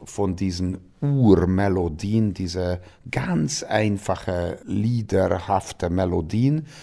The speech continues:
Es war vielleicht tatsächlich ein Gehen wir zurück in eine primitive Welt. Was wir nicht mehr hören möchten, ist diese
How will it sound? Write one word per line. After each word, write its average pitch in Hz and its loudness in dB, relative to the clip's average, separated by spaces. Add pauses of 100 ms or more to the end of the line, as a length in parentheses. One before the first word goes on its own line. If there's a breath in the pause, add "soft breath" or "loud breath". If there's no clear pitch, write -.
(460 loud breath)
Es - -6
war 240 0
vielleicht 220 0
tatsächlich 135 0
ein 107 -2 (340 loud breath)
Gehen 123 2
wir 98 4
zurück 117 -4
in 98 -2
eine 90 -2
primitive 92 -4
Welt. 104 0 (380 loud breath)
Was 110 0
wir 92 0
nicht 123 -2
mehr 95 -2
hören 104 4
möchten, 101 -4 (360 loud breath)
ist 98 -6
diese 87 -4